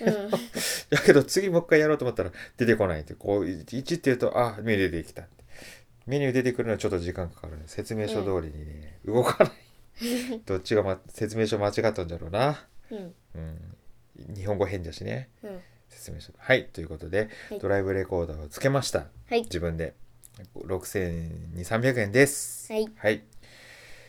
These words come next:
Speaker 2: はあ。
Speaker 1: はあ。
Speaker 2: まあいいかな。来週、<laughs> 来月にしようか、ブックブックね。
Speaker 1: うん。
Speaker 2: <laughs> でね、本読んだんですけどね。はあ。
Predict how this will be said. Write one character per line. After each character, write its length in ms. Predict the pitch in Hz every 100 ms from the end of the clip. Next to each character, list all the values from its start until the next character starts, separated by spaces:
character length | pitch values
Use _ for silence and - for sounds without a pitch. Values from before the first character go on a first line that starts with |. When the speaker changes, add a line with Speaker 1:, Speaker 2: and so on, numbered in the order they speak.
| - - - - - _ _
Speaker 2:
は 140 | - 127
あ。 20 |
Speaker 1:
は 60 | - - - - - 202 185 - - -
あ。 40 |
Speaker 2:
ま 180 | 113 117
あ 80 | 175
い 60 |
い 40 | 220
か 120 | 143
な。 140 | 156
来 180 | 123 156
週、 140 | 170 214 - -
<laughs> 260 | - - -
来 160 | 160
月 160 | 214 220
に 60 |
し 100 | 214
よ 60 | 226
う 20 |
か、 100 | 156
ブ 120 | 117
ッ 20 | 107
ク 100 | 110
ブ 120 | 104
ッ 40 |
ク 220 | - 87
ね。 240 | 92 127 - -
Speaker 1:
う 80 | 233
ん。 140 | 196 - - - - 220 226 -
Speaker 2:
<laughs> 720 | - - - - - - - -
で 100 | 104
ね、 120 | 110
本 240 | - 92
読 180 | 87 101
ん 60 | 82
だ 80 |
ん 40 | 73
で 80 | 76
す 120 | -
け 80 | 78
ど 80 |
ね。 200 | 90 110 - - - - - - - - - - -
は 140 | - 110
あ。 140 | -